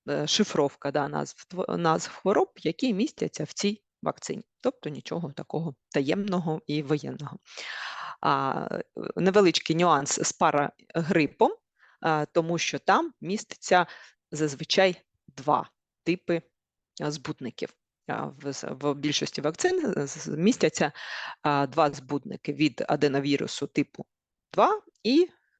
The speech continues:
а, від, е, безпосередньо вірусу парагрипу собак. І тому і називають там п'яти-, шести-, сімивалентні вакцини. Тобто в залежності від того, скільки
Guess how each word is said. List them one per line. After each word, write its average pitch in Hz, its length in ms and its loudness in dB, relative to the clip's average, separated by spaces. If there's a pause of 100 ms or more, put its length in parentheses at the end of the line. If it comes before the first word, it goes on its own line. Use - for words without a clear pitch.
а, 147 260 -4
від, 160 320 -4
е, 139 560 0
безпосередньо 220 840 4
вірусу 170 440 0
парагрипу 147 680 -6 (120)
собак. - 460 -4 (840)
І - 120 6
тому 185 280 2
і 160 60 2
називають 135 500 0
там - 160 -14 (100)
п'яти-, - 360 2
шести-, 226 400 0
сімивалентні 147 840 -2 (200)
вакцини. - 460 -4 (200)
Тобто - 220 -10
в - 20 -20
залежності 143 500 -2
від 147 120 -2
того, 202 220 2
скільки - 680 -2